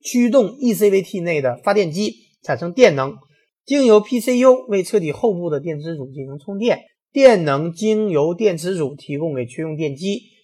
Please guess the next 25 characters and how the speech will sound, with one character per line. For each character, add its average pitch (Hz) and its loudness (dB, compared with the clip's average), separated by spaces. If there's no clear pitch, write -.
借 247 6
此 143 -8
驱 - -8
动 135 -6
车 139 -10
辆 131 -4
前 127 -10
进。 170 0
当 247 -2
车 262 6
辆 254 4
制 269 -4
动 190 -2
时， 131 -4
配 220 6
备 208 8
了 156 4
启 143 -10
停 170 -8
装 214 0
置 196 -4
的 139 0
发 165 -4
动 170 -6
机 156 -6